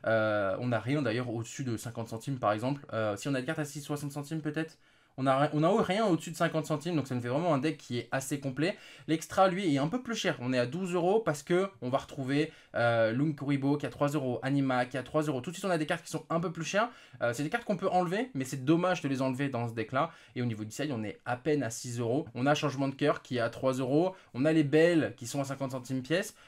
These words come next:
Mais en fait, ça nous permet d'avoir un side qui est à la fois complet et tout ça pour un budget qui est très accessible.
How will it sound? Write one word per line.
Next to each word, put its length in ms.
Mais 60
en 20
fait, 160
ça 40
nous 120
permet 180
d'avoir 220
un 80
side 220
qui 120
est 40
à 40
la 100
fois 140
complet 560
et 80
tout 160
ça 140
pour 180
un 60
budget 340
qui 180
est 140
très 200
accessible. 460